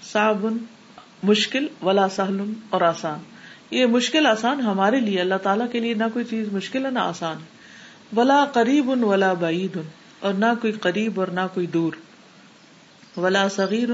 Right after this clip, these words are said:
ولا کبیر، اور نہ کوئی چھوٹا اور نہ کوئی بڑا۔ فتوجہ الارادتی، پس ارادہ کرنا، یعنی اس چیز کا ارادہ کرنا، لخلق شیء، کسی چیز کے پیدا کرنے کے لیے، کافن،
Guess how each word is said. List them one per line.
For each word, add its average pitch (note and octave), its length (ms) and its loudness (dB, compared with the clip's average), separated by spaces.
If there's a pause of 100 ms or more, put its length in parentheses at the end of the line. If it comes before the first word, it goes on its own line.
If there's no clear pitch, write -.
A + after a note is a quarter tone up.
(120)
ولا F#3 340 0
کبیر، F3 360 -4 (1400)
اور G3+ 220 4
نہ G#3+ 240 2
کوئی B3 220 0 (520)
چھوٹا A#3+ 320 2
اور A3 160 4
نہ F#3 100 0 (140)
کوئی F3+ 120 0
بڑا۔ D#3+ 200 -4 (1040)
فتوجہ A3+ 640 4
الارادتی، A3+ 880 2 (320)
پس A3 260 2 (120)
ارادہ G#3 600 6 (420)
کرنا، A3+ 420 4
یعنی G#3 280 4
اس A3 200 0
چیز B3+ 200 2
کا A3+ 100 4
ارادہ G3 400 4
کرنا، A#3+ 320 0 (640)
لخلق C#4 480 4
شیء، C4 400 4
کسی A#3 220 -2
چیز C4+ 260 0
کے A3 140 4
پیدا G3 280 6
کرنے A3+ 300 0
کے A3+ 100 -4
لیے، C4+ 160 0
کافن، D#4+ 420 2